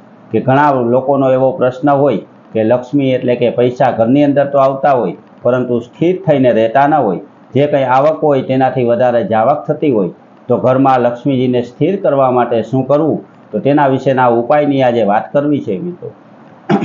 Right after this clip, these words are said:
<clears throat> તો તેના વિશેની વાત કરીએ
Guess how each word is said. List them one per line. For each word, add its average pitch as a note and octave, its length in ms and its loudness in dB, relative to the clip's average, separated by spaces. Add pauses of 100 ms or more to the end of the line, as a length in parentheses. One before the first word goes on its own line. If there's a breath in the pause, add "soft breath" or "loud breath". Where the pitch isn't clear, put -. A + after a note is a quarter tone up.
(180)
<clears throat> - 840 -18
તો G#2+ 120 2
તેના C#3 320 2
વિશેની C3+ 380 0
વાત B2 280 0
કરીએ D3 280 0